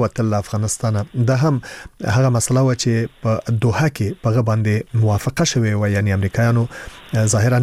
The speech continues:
نشوی کولای چې په افغانستان کې خپل نور ځواکونه وساتي.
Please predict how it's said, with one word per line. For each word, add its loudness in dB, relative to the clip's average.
نشوی 0
کولای 2
چې -2
په 2
افغانستان 0
کې -4
خپل 0
نور 0
ځواکونه 0
وساتي. -2